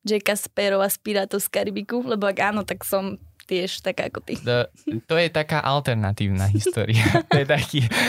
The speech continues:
Speaker 2: taký alternatívny dejepis, ktorý sa neuskutočnil, lebo mňa strašne žrala druhá svetová vojna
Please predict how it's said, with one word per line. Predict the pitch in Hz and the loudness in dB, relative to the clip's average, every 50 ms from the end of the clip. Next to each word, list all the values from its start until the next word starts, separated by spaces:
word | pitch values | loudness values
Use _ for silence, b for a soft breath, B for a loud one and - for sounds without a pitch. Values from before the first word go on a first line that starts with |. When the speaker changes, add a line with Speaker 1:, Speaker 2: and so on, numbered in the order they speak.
| 202 B | 0 B
Speaker 2:
taký | - 143 131 - 139 143 | 0 0 2 4 4 4
alternatívny | 143 156 175 180 180 175 170 156 156 156 165 156 151 147 135 | 4 4 2 2 2 0 2 2 2 2 2 2 2 2 2
dejepis, | 127 135 139 143 139 - 135 127 | 2 2 0 0 0 -2 -4 -2
ktorý | - - 127 127 | -2 0 0 0
sa | 127 - 147 127 | 2 2 2 2
neuskutočnil, | 113 104 110 113 - - 123 135 135 131 - - 160 165 180 196 196 B B B B B B B B B | 2 2 2 0 -2 -2 0 0 0 0 0 0 0 2 2 0 0 B B B B B B B B B
lebo | 110 113 113 107 117 - | 0 0 2 2 0 0
mňa | - 127 139 143 | 0 0 0 0
strašne | - - - 151 190 - - 196 175 | 0 0 0 0 0 0 0 0 0
žrala | 143 147 143 143 143 127 | 0 2 2 2 2 2
druhá | 113 123 135 139 139 | 0 0 0 0 2
svetová | - - 120 98 - 127 127 120 | 0 0 0 -2 0 2 2 2
vojna | 110 98 92 95 98 104 127 170 185 | 2 2 2 2 2 2 2 0 -2